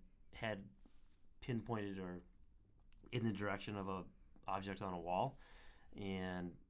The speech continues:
I also realized that I needed glasses now. And that goes back to your thought of, well, we're just getting older, so we forget more.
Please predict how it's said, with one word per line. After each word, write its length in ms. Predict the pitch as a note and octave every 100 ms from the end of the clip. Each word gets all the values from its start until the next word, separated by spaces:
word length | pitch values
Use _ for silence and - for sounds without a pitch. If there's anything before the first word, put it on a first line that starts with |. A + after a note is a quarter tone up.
| -
I 100 | G2
also 500 | F#2+ F#2+ G2+ G2 F#2
realized 360 | F2+ F#2+ F#2 F2+
that 60 | F2+
I 60 |
needed 300 | F2+ F#2 F2
glasses 460 | F2 E2 F2 A2+ A2+
now. 240 | B2 C3 - - - -
And 360 | G#2+ G#2+ G#2 F#2+ - - -
that 200 | A#2 G2+
goes 160 | G#2
back 220 | G#2 F#2
to 120 | - G2+
your 260 | G2 F#2+ F#2 - -
thought 260 | F#2 F#2
of, 300 | F#2+ F#2 F2+
well, 160 | G#2 G2+
we're 100 | G2+
just 180 | G#2+ -
getting 200 | F#2+ F#2
older, 280 | B2+ B2+ G#2+
so 140 | A2
we 120 | G2
forget 360 | F2+ F#2+ A#2 G#2
more. 280 | G2+ F#2